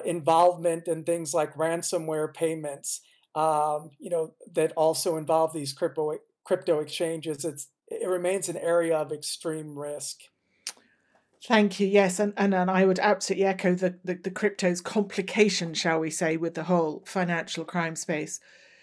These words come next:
Speaker 2: So, Alex, sanctions are such a political tool.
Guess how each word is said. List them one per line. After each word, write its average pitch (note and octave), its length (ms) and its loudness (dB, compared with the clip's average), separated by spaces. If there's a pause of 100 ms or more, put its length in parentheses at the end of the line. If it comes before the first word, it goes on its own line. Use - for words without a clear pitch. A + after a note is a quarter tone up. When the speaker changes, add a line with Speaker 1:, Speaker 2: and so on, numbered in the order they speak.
(120)
Speaker 2:
So, G#3 340 8 (120)
Alex, A3 420 6
sanctions C#4 640 -2
are F#3 320 6
such - 640 0
a G3 40 -2
political F3+ 640 -2
tool. D#3+ 520 0